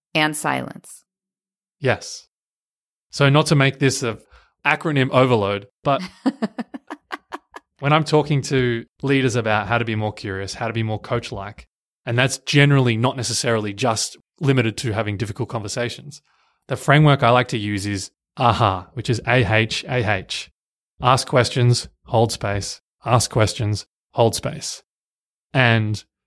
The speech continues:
Speaker 2: if you do that correctly, what often happens is someone will have an aha moment. So it's sort of, it's a cute little framework that I've also come
Speaker 1: Mm-hmm.
Speaker 2: up with there, Jen.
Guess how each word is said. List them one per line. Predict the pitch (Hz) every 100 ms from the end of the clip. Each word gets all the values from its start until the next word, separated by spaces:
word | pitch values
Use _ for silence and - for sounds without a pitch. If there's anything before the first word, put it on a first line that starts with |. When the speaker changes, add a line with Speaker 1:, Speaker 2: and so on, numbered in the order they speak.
| _ _
Speaker 2:
if | 165 160 156
you | 147
do | 131 139
that | 120 - _
correctly, | 131 139 180 104 98 113 _
what | 127 120
often | 117 147
happens | 123 165 104 95
is | 101 95
someone | 110 110
will | 113
have | 107
an | 110
aha | 151 120 98
moment. | 98 98 139
So | - 107
it's | 107
sort | 135 110
of, | 98 - _ _ _ -
it's | -
a |
cute | - 160
little | 113 110
framework | - 101 104 104
that | 131
I've | 104
also | 110 -
come | 139 196
Speaker 1:
Mm-hmm. | 185
Speaker 2:
up | 202
with | 240
there, | -
Jen. | 147